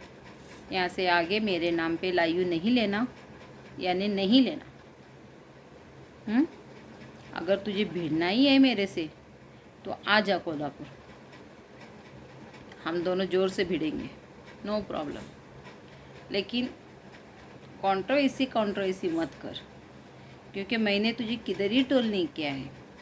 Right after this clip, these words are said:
इसलिए तू भी मुझे मत कर ना. क्यों करती है? सुन रही हो बेटा? <laughs> समझ गई?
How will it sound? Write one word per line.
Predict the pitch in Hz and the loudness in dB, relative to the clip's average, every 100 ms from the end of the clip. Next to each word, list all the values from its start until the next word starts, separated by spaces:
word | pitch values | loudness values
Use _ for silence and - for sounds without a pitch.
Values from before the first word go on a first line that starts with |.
| - - - - - - | -20 -20 -20 -20 -20 -12
इसलिए | - 220 254 | -10 -2 0
तू | 254 226 | 0 0
भी | 220 | 2
मुझे | 240 247 262 | 4 4 6
मत | 254 247 - | 4 2 -2
कर | 214 | -2
ना. | 196 233 302 214 - - - - - - - - - - - - | 0 2 4 2 -4 -20 -20 -20 -20 -20 -20 -20 -20 -20 -20 0
क्यों | 311 339 | 2 4
करती | 262 190 - | 4 2 -2
है? | 156 139 139 - - - - - - - - - - - - - - - - - - - - | -6 -6 -10 -16 -20 -20 -20 -20 -20 -20 -20 -20 -20 -18 -18 -20 -20 -20 -20 -20 -20 -20 -8
सुन | - 269 | 2 6
रही | 254 220 | 6 4
हो | 202 | 0
बेटा? | 185 175 226 339 - - - - - - - - - - | 0 0 0 -2 -8 -20 -20 -20 -20 -20 -20 -20 -20 -8
<laughs> | 349 339 320 285 294 - 269 - - - 349 359 381 480 494 440 381 311 277 226 - - - | -2 6 6 6 2 2 -2 -2 -20 -18 -16 -10 -4 0 0 4 4 4 2 -4 -14 -20 -8
समझ | 214 202 214 | -4 0 0
गई? | 247 | 4